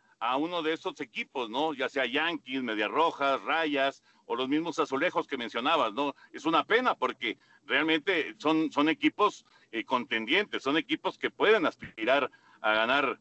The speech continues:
inclusive la Serie Mundial, así que ya veremos cómo se va desarrollando la, la temporada. No te puedes dar ningún respiro en el este de la Americana, esa es la realidad. Te metes en una mala racha y te metes en un problemón, así que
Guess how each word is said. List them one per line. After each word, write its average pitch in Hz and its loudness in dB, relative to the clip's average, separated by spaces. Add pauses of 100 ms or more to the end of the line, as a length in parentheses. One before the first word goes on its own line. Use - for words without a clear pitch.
(120)
inclusive 139 2
la 113 0
Serie 131 2
Mundial, 135 0 (100)
así 143 -4
que 156 2
ya 139 4
veremos 156 2
cómo 156 -4
se 147 0
va 147 4
desarrollando 147 0
la, 139 2
la 135 -4
temporada. 165 2
No 143 0
te 226 0
puedes 190 0
dar 208 -2
ningún 185 -4
respiro 185 -4
en 131 -4
el 143 -2
este 160 0
de 151 2
la 131 2
Americana, 120 -2
esa 139 -4
es 151 -4
la 147 0
realidad. 120 0 (220)
Te 131 -2
metes 175 -2
en 170 -2
una 190 -2
mala 175 2
racha 208 0
y 151 -8
te 143 -4
metes 170 -6
en 156 -4
un 175 -6
problemón, 143 2 (140)
así 156 -2
que 151 -2